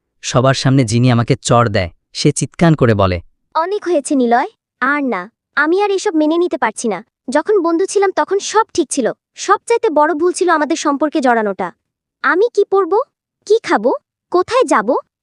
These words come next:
Speaker 2: কখন ফিরব, রাত জাগবো কিনা, ফোন কতটুকু চাপবো, সাজবো কিনা, ঘুমাবো কখন, কতটুকু খাবার খাবো, কখন খাবো, সব কিছুতে তোমার বাড়াবাড়ির পরিমাণ বেশি ছিল। এগুলো নিয়ে রোজ ঝগড়া, just বিরক্ত হয়ে গেছি।"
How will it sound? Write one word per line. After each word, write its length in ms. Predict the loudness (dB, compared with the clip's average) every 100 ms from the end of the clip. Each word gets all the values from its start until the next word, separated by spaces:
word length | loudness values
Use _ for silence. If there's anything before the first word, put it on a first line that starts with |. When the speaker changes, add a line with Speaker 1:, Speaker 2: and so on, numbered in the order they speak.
| _ _
Speaker 2:
কখন 300 | -2 0 -2
ফিরব, 360 | -2 -2 -2 -6 -8 _ _ -4
রাত 260 | 0 0
জাগবো 300 | 0 0 0
কিনা, 260 | 0 0 0 -4 _
ফোন 280 | -2 2 2
কতটুকু 420 | 2 0 0 0
চাপবো, 300 | 0 0 0 -2 _ -10
সাজবো 460 | -2 -2 0 -2 0
কিনা, 280 | 0 -2 -6 _ _ -2
ঘুমাবো 420 | 2 4 2 0
কখন, 380 | 0 0 -2 -4 _ -4
কতটুকু 400 | -4 -2 -4 -4
খাবার 280 | 0 0 0
খাবো, 220 | 0 -2
কখন 340 | 0 -2 -2 -4
খাবো, 200 | -2 -4 -8 -20 -6
সব 180 | 0 0
কিছুতে 300 | 0 -4 -2
তোমার 240 | -2 0 0
বাড়াবাড়ির 420 | 0 0 -2 -2
পরিমাণ 340 | -2 0 0
বেশি 240 | 0 -2 -2
ছিল। 220 | -4 -4 -4 _ -4
এগুলো 320 | 0 2 2
নিয়ে 180 | 2 2 0
রোজ 260 | 0 0
ঝগড়া, 320 | -2 -2 -2 -4 -8 -6
just 280 | 0 0 2
বিরক্ত 300 | 2 2 0
হয়ে 160 | 0 0
গেছি।" 360 | -2 -6 -12